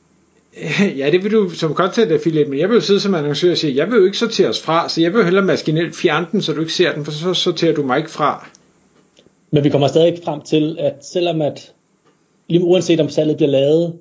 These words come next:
Speaker 2: øh, og bliver annulleret, eller, øh, aldrig nogensinde ses af,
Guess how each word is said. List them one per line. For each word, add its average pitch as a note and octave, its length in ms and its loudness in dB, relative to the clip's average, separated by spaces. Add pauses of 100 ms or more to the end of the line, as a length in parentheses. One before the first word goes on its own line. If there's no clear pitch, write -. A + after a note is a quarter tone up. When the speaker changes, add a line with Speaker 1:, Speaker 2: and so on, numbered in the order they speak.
(120)
Speaker 2:
øh, C3 440 2
og D3 200 -4
bliver C#3 120 4
annulleret, E3 580 2
eller, D3+ 340 2 (560)
øh, C3+ 360 4
aldrig D#3 180 2
nogensinde D3 360 -2
ses D#3+ 300 -2
af, C#3+ 460 0